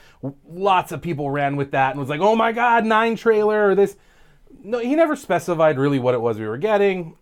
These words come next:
It's been a lot of chatter. There's been tons of think pieces, tons of articles, all kinds of stuff. Anyways, uh, right before we started taping tonight, um, there got word that what we might be getting is every year right before Christmas, A B C does, like, a Disney sort of,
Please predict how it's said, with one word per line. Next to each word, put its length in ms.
It's 160
been 140
a 40
lot 180
of 80
chatter. 520
There's 200
been 280
tons 240
of 100
think 240
pieces, 460
tons 300
of 100
articles, 640
all 160
kinds 260
of 80
stuff. 300
Anyways, 480
uh, 220
right 180
before 180
we 80
started 280
taping 240
tonight, 400
um, 440
there 220
got 260
word 240
that 280
what 240
we 120
might 280
be 80
getting 420
is 360
every 260
year 280
right 200
before 220
Christmas, 720
A 140
B 160
C 320
does, 240
like, 180
a 80
Disney 460
sort 280
of, 360